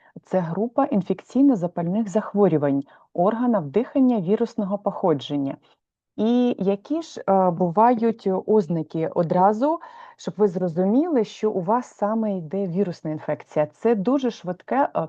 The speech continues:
підвищення температури, нежить, кашель, е, ломота в тілі, слабкість. А, є групи ризику.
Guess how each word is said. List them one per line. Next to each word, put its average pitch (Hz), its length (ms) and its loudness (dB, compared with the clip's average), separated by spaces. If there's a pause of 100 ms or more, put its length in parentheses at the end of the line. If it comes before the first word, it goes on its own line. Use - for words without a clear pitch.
підвищення 202 640 -2
температури, 175 760 -4 (540)
нежить, 220 540 0
кашель, 220 600 -2
е, - 220 -6
ломота 180 580 -2
в 220 80 -6
тілі, 170 420 -4
слабкість. - 800 -6 (720)
А, 160 460 -2
є 202 220 2
групи 214 420 0
ризику. 156 580 -4